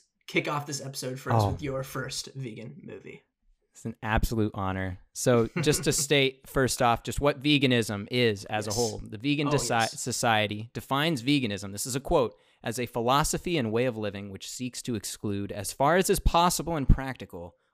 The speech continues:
Speaker 2: all forms of exploitation of and cruelty to animals for food, clothing, or any other purpose, and by extension promotes the development and use of animal-free alternatives for the benefit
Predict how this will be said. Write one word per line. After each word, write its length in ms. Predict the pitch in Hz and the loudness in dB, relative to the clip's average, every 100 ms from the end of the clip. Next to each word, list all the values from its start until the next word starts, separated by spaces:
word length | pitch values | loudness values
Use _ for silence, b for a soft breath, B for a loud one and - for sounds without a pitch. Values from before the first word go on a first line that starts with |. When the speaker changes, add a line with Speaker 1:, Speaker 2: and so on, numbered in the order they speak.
| _ | _
Speaker 2:
all 220 | 123 143 175 | -2 0 0
forms 480 | - 143 139 135 - | -2 -2 -2 -6 -10
of 100 | 117 | -8
exploitation 760 | 117 127 - 156 143 147 139 143 | -8 -8 -4 -2 -2 -4 -4 -6
of 180 | 135 131 _ | -8 -8 _
and 140 | 123 - | -6 -2
cruelty 520 | - 127 127 - 92 | 0 2 0 -4 -10
to 320 | - 90 87 - | -10 -10 -12 -10
animals 400 | 107 113 117 113 | -4 0 0 0
for 140 | - 98 | -4 -6
food, 480 | - 143 143 143 | 2 6 6 4
clothing, 460 | 139 139 127 123 123 | 0 0 2 2 0
or 120 | 98 - | -4 -4
any 220 | 127 147 | 2 4
other 160 | 127 123 | 4 6
purpose, 480 | - 104 107 107 - b b b 131 | 4 4 -2 -8 -10 b b b 2
and 60 | |
by 100 | 127 | 4
extension 580 | 127 - - 147 139 156 | 4 2 2 4 4 2
promotes 440 | - 117 117 113 - | 2 2 0 -2 -8
the 100 | 95 | -10
development 680 | - 98 117 120 123 117 _ _ _ - | -8 -2 0 0 -2 -4 _ _ _ -8
and 140 | 107 | 0
use 280 | 113 123 - | 4 4 2
of 120 | 95 90 | -6 -4
animal-free 600 | 101 113 113 - 104 101 | -2 0 0 -2 -2 0
alternatives 680 | 98 - 120 117 87 82 - | 0 -2 -2 -2 -4 -12 -14
for 140 | 104 | -12
the 80 | 90 87 | -12 -8
benefit 500 | 107 113 120 127 120 | -4 -2 -2 -2 -2